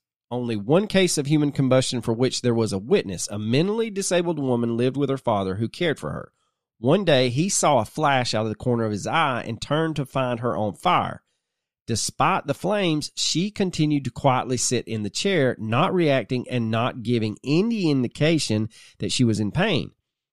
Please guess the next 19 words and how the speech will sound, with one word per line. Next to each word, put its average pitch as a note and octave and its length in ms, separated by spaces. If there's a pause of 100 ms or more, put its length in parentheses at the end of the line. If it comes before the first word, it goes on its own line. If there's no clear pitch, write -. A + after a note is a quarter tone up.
(120)
The G2+ 60
man's A2+ 320
attempts E3+ 360
to B2 100
put - 200
the G2 60
fire A2 300
out C3 260
left B2 340
him C#3+ 240
with A2 140
burned G#2 380
hands. C#3 540
The G2 100
woman B2+ 600
lived D3+ 280
through B3+ 300
the G3+ 100
combustion, G2+ 720